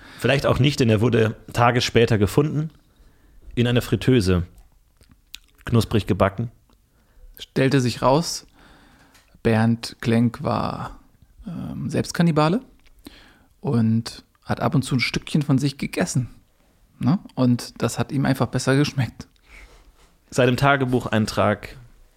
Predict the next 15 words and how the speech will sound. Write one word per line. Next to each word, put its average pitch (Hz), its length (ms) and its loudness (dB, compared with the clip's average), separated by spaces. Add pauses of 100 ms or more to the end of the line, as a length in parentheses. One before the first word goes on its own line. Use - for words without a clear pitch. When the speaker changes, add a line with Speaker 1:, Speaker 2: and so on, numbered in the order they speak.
Speaker 1:
folgend 127 440 2
ist - 220 -6
es 120 140 -2
sehr 123 140 2
schwer, 101 500 0 (680)
an 107 180 0
gutes 107 280 0
Menschenfleisch 101 760 -2
zu - 160 -8
geraten. 92 440 -2 (840)
Und 98 100 -4
so 110 100 0
entschied 117 300 0
er 123 80 2
sich, 110 360 -4